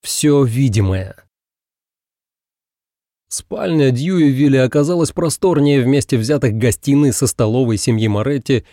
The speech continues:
и состояла из пространства для сна и подготовки ко сну, гардеробной, умывальной, книжного шкафа и письменного стола. Вся мебель выглядела роскошно, с множеством мелких деталей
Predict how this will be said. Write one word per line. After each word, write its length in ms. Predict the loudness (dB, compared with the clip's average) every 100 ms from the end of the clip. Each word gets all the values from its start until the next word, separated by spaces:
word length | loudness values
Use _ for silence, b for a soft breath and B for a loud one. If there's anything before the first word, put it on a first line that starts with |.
| b
и 80 | -4
состояла 640 | -2 -4 -4 -2 0 0 0
из 240 | -2 -4
пространства 760 | -2 -2 0 0 0 0 0 0
для 220 | 0 0
сна 420 | 0 -2 -2 -4 -6
и 100 | -4
подготовки 640 | -2 -2 0 -2 -4 -4
ко 160 | -4 -4
сну, 380 | 0 0 0 b b b -4
гардеробной, 800 | 0 2 2 2 2 2 0 0
умывальной, 720 | 0 2 2 0 2 0 -2
книжного 500 | -4 -2 2 2 0
шкафа 400 | -4 -2 -2 0
и 200 | -2 -4
письменного 520 | -4 -2 0 2 2
стола. 420 | 0 -2 -4 -6 -14 _ _ _ _ _
Вся 280 | -8 -4
мебель 340 | -2 0 0 0
выглядела 460 | 0 2 2 2
роскошно, 720 | 2 0 -2 0 0 -4 -12 -14
с 160 | -10 -4
множеством 680 | 0 0 2 0 0 2 2
мелких 420 | 2 2 0 -2
деталей 580 | -2 -2 0 2 2